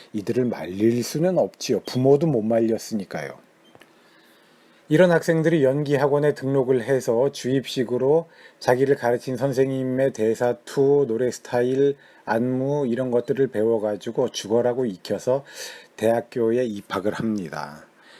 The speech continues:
대학교에 입학해서는 수업을 잘 나오지도 않고, 수업에 들어와서는 졸고, 수업 태도가 불량하고,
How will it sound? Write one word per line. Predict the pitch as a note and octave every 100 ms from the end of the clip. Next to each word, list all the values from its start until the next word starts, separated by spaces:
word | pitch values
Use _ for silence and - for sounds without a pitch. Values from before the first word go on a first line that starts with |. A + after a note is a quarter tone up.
| - -
대학교에 | C3 C3 -
입학해서는 | A2+ - A#2 B2 A2+ A#2+ A2+ A#2 C3 C#3+ C#3+ - _
수업을 | - C#3 A#2+
잘 | A#2 A2 A2+
나오지도 | G#2 G#2 G#2 G#2 A2+ A2
않고, | G#2 G#2+ - A#2 A2+ A2+
수업에 | - B2 A#2+ A#2 -
들어와서는 | A#2 A2+ G2 - - A2+ A2 A#2 A#2+ B2+ C3 B2+ A#2+ - - -
졸고, | - G2+ F#2+ G#2 A#2 A2 A2+ A2+ A2+ A2+
수업 | - A#2 A2
태도가 | A2+ A2 A2+ A2+
불량하고, | A2+ A2 A2+ G#2+ G#2 G#2 A2+ A2+